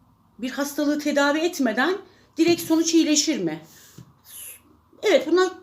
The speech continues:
kaç kez karşılaştım. "Evet, kesin gelir mi? Ne zaman gelir?" Ya bir ilişkinize bakalım. Bakın ben bir yaşam koçuyum, bir ilişki danışmanıyım arkadaşlar.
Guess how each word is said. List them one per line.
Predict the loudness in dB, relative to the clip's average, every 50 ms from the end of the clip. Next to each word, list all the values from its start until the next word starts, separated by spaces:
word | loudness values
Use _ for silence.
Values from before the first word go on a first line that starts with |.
| _ -8
kaç | -6 -4 -4 -2
kez | -2 -4 -4 0
karşılaştım. | 0 2 2 2 2 0 0 0 0 -2 -2 -2 -4 -4 -6 -14 -18 -14 -6 -4
"Evet, | -4 -2 0
kesin | -2 -2 0 2 4 6 6
gelir | 6 6 4 4
mi? | 2 0 0 2 4
Ne | 4 6
zaman | 6 6 4 4 2 0 0
gelir?" | 0 0 0 -2 -4 -6 -14 -20 _ _ _ _ _ _ _ _ _ _ _ _ -6
Ya | -4 -2 -2 -2
bir | -2 -4 -6 -4
ilişkinize | -4 -2 -2 -2 -2 -2 -2 -2 0 0 0 0 0
bakalım. | 0 -2 0 -2 0 0 0 0 -2
Bakın | -4 -4 -2 -2 -2 0
ben | 0 0 0 0 -2
bir | -2
yaşam | -2 -4 -4 -6 -4 -4 -2 -2 -2
koçuyum, | 0 -2 -6 -6 -6 -8 -8 -6 -6
bir | -6 -8 -8
ilişki | -6 -6 -4 -4 -4 -4 -4 -2 -2
danışmanıyım | 0 0 -2 -4 -4 -6 -6 -4 -4 -4
arkadaşlar. | -4 -6 -6 -6 -4 -4 -4 -4 -4 -2 -4 -4 -4